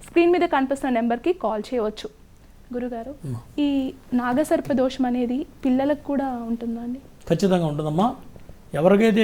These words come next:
Speaker 2: పిల్లల్లో జన్మలగ్నాత్ అష్టమ స్థానం,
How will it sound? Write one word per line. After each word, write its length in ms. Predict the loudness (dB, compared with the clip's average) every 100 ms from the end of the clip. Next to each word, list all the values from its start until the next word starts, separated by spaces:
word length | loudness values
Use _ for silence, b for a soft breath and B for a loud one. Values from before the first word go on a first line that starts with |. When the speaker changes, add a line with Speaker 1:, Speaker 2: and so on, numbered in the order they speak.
| 4
Speaker 2:
పిల్లల్లో 380 | 6 8 8 8 4 -4 -20 -18 -4
జన్మలగ్నాత్ 580 | 0 6 6 6 6 6 4
అష్టమ 240 | 4 0
స్థానం, 360 | 4 4 4